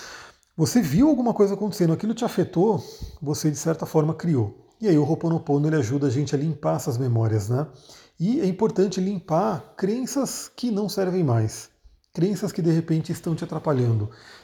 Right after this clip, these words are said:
E a falta de fé é realmente algo que im-, impede a gente de avançar, né? E aí essa lua em Sagitário, ela é um convite, ainda mais agora, né, de, de terça-feira, né, dia de Marte, Marte é o guerreiro.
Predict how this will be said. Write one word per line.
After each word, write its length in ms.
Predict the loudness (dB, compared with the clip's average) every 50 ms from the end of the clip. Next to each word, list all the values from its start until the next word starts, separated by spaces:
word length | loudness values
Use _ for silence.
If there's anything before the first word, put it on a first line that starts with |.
| _
E 120 | 2 2 2
a 60 | 2
falta 340 | 2 2 2 2 2 0 0
de 140 | 0 0
fé 360 | -2 2 4 4 4 4 2 0
é 120 | -2 -2 0
realmente 800 | 0 0 0 0 0 0 0 0 -2 -2 -2 -4 -4 -4 -4 -6 -12 -20 -20 -20 -2
algo 260 | 0 2 2 2 2 -2
que 160 | 0 0 2
im-, 680 | 2 2 2 0 -2 -4 -4 -4 -6 -6 -6 -6 -6 -6
impede 440 | -6 -2 -2 0 0 0 4 4 4
a 40 |
gente 280 | 4 4 2 0 0 2
de 100 | 4 4
avançar, 440 | 4 4 4 0 -2 -2 -2 -2 -2
né? 220 | -2 -2 -4 -4 -6 -12 -18 -20 _ _ -6
E 40 | -4
aí 120 | -2 -2
essa 180 | -2 -2 0 2
lua 160 | 4 4 4
em 40 | 4
Sagitário, 600 | 2 2 0 0 0 0 2 2 4 4 4 4
ela 180 | 4 4 4
é 20 | 4
um 120 | 2 0
convite, 720 | -2 -2 -2 0 0 0 0 -2 -4 -4 -8 -12 -12 -16 -20 -20 -20 -20 _ _ -8
ainda 160 | -6 -4 -2
mais 240 | 0 0 2 2 2
agora, 340 | 2 6 6 6 6 6
né, 300 | 2 0 -2 -2 -2 -4 -6
de, 100 | -8 -10 -14 -12
de 140 | -12 -12 -12
terça-feira, 640 | -2 -2 0 0 0 -4 -6 -2 0 0 2 2 2
né, 100 | 0 0
dia 160 | 2 2 4
de 120 | 4 2
Marte, 520 | 2 2 2 2 2 0 -4 -8 -10 -8 -2
Marte 300 | 0 0 0 0 0 -2
é 20 |
o 40 | -2
guerreiro. 500 | -2 -2 -2 0 2 2 2 2 -2 -4